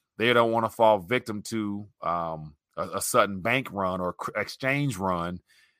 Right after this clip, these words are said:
And so I wouldn't be surprised if we hear more about them as well, just because all these cryptocurrency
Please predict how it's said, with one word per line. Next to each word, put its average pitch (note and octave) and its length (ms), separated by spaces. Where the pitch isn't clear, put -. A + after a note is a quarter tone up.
And F#2+ 120
so G2+ 140
I G2 140
wouldn't G#2+ 220
be G#2+ 60
surprised G2+ 560
if F2 100
we G2 100
hear G2+ 140
more G2 180
about F#2 260
them F#2 120
as E2 120
well, F#2+ 260
just G2+ 180
because F#2 340
all A2+ 220
these G#2 260
cryptocurrency G2 1200